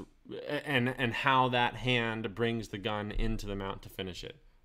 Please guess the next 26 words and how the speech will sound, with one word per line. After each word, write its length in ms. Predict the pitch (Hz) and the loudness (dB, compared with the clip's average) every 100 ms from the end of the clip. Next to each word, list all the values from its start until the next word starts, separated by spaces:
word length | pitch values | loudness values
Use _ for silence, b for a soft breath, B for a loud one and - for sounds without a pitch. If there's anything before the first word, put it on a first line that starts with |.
| - | -6
Fantastic. 640 | 104 92 104 113 - - - | -4 -2 0 0 -4 -14 -10
One 460 | 95 104 120 131 | -4 4 4 4
specific 540 | 127 127 113 120 117 110 | 2 -4 -2 -2 -2 -4
motor 240 | 107 107 | -4 -6
control 400 | 101 104 - 104 | -6 -8 -4 -4
skill 280 | - - 110 | -4 -4 -4
that 120 | 107 | -4
they're 120 | 107 | -6
working 320 | 101 104 - 104 | -4 -6 -6 -8
on 120 | 98 | -8
for 80 | 98 | -8
the 80 | |
practice 500 | 95 117 113 - 110 - B B B | -4 -2 -2 -2 -10 -10 B B B
and 120 | 87 | -10
schedule 280 | - 101 98 | -4 -4 -2
the 100 | 92 | -2
whole 180 | 98 98 | -4 -4
thing 200 | 95 95 | -4 -4
out 120 | 90 | -4
on 120 | 92 | -6
that. 180 | 90 - | -8 -8
That's 180 | 92 - | -10 -10
great. 320 | - 87 87 - B B B B | -6 -6 -6 -10 B B B B
Um, 460 | - 95 98 95 92 - B B B B B - | -8 -6 -4 -6 -10 -14 B B B B B -8
the, 400 | 110 113 113 107 - | -2 0 0 -2 -4
uh, 400 | 110 107 101 | -2 0 -2